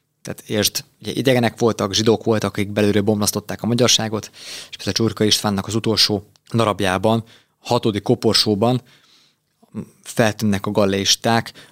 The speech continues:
akik, ö, ugye azok, akik a párizsi békekonferencián döntenek Magyarország feldarabolásáról, és megfordultak a légkörben, tehát hogy az Anker közben is. Tehát, hogy egy ilyen összeesküvés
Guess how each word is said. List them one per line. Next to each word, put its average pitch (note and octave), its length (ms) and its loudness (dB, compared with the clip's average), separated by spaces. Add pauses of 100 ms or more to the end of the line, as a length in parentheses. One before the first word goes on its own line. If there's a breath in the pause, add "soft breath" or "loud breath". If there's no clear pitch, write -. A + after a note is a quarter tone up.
(120)
akik, - 500 -6
ö, G#2+ 140 4 (460 soft breath)
ugye A#2+ 100 2
azok, A#2 220 0
akik A2+ 300 -2
a A#2 60 0
párizsi A#2 320 0
békekonferencián A2 880 0
döntenek G#2 500 0
Magyarország G#2+ 420 0
feldarabolásáról, A2+ 840 2
és - 220 0
megfordultak G2+ 600 -4
a G#2 60 2
légkörben, G2 1160 -6
tehát F#2+ 200 -10
hogy G2+ 80 -4
az G2 100 0
Anker G2+ 320 0
közben G2 380 -4
is. - 320 -2 (720 loud breath)
Tehát, - 200 -12
hogy G#2 100 -6
egy G2 120 -2
ilyen G2+ 120 -2
összeesküvés - 760 0